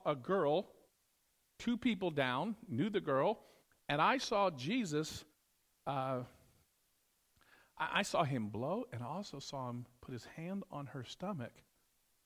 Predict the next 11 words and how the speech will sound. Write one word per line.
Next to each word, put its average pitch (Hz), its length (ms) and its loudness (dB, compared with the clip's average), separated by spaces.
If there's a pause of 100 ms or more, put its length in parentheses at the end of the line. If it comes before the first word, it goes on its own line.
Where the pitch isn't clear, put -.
(340)
and 131 100 -12
said, 131 140 -6
"He 208 300 -2
that 214 160 -2
believes 175 260 -4
in 151 60 -6
me 143 80 -4
never 127 200 -6
hunger 143 300 -8
or - 20 -4
thirst, - 540 -12